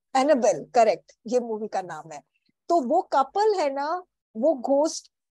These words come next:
उनके पास सारे tools हैं, instruments हैं ghost को track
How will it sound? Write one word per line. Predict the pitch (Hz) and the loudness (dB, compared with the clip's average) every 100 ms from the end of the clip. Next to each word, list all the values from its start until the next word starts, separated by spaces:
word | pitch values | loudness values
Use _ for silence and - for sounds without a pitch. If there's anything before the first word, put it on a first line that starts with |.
| - | -6
उनके | 302 392 | -2 0
पास | 392 392 | 0 0
सारे | 359 320 370 381 | 0 0 0 0
tools | - 320 311 349 403 | -2 -2 0 0 0
हैं, | 359 | -2
instruments | 277 285 339 330 349 330 330 | -2 -4 -6 -4 -4 -2 -2
हैं | 339 | -2
ghost | 233 247 285 320 | 0 2 2 0
को | - | -4
track | 392 - 294 330 | -4 0 0 -2